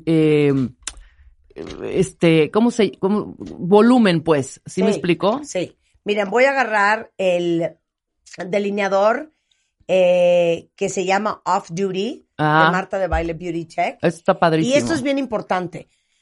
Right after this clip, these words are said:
Speaker 2: Mucha gente cree que yo tengo, hoy que es el Día Internacional del Maquillaje,
Speaker 1: Ajá.
Speaker 2: la boca rellena.
Speaker 1: No.
Speaker 2: O sea, como inyectada.
Speaker 1: Sí, sí, sí.
Speaker 2: Y no, lo que pasa es que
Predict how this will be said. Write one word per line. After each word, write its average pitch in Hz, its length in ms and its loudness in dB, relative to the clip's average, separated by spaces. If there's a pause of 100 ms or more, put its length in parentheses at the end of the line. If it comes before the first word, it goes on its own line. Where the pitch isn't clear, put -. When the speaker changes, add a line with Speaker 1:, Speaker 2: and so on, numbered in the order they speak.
(160)
Speaker 2:
Mucha - 240 -2
gente 285 260 2
cree 240 160 2
que 233 140 -6
yo 208 180 0
tengo, 185 440 0
hoy 185 200 2
que 185 80 -6
es 165 80 -4
el 170 140 0
Día 175 80 -2
Internacional 151 600 -6
del 151 120 -8
Maquillaje, 151 640 -6
Speaker 1:
Ajá. 165 480 2
Speaker 2:
la 165 180 -2
boca 190 640 -4
rellena. 156 640 -6
Speaker 1:
No. 123 460 0 (180)
Speaker 2:
O 160 80 -14
sea, 165 160 -6
como 156 160 -6
inyectada. 151 460 -4
Speaker 1:
Sí, 233 180 -6
sí, 220 140 -6
sí. 196 180 -8 (200)
Speaker 2:
Y 202 100 -4
no, 262 160 2
lo 233 120 0
que 170 120 -8
pasa 220 240 -4
es 277 100 -4
que 208 300 -2